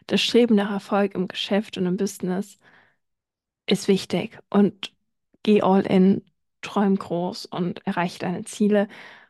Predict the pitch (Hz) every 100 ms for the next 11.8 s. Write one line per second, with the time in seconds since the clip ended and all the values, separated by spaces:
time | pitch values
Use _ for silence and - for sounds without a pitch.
0 | _ - 196 196 196 190 196 190 185 -
1 | 202 175 180 - _ _ 196 202 202 -
2 | - - - 190 - - 190 185 - 202
3 | 202 214 - - - - 247 - _ _
4 | _ - - - 214 - 220 226 214 -
5 | 202 208 196 - 190 190 214 - 190 196
6 | 220 214 240 - 226 - 202 196 - 196
7 | 208 208 202 214 - - - _ _ _
8 | _ _ _ _ _ 196 196 202 196 -
9 | 196 - 214 - 190 196 185 190 240 -
10 | - 196 - - 220 190 190 - 190 -
11 | 196 196 - 214 - 202 208 220